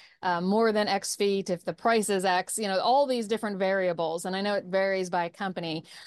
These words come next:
but, you know, for some of the popular companies or some of the looper type boats, which, you know, average forty feet,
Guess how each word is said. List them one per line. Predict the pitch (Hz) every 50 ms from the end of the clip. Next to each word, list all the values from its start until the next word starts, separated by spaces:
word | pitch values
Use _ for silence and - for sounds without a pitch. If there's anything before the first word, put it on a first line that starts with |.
| - - - _ -
but, | 202 202 190 180 - - -
you | 220 240
know, | 208 196
for | 190 - 214 196 -
some | - - 269 254 247
of | 220
the | 208 202 _ _ _
popular | - - 254 254 262 262 254 240 226 214 202
companies | 202 - 226 220 202 214 214 214 202 190
or | 185
some | 180 - - 214 208
of | 208 190 175
the | 180 180
looper | 180 185 202 214 220 - 202 196
type | 185 - 202 190 190 185
boats, | - 190 190 190 185 170 -
which, | 175 180 175 - - -
you | - 185
know, | 175 175 170 156 -
average | 175 175 165 180 180 175 170 -
forty | - 180 180 180 175 165
feet, | - - 196 185 170 156 -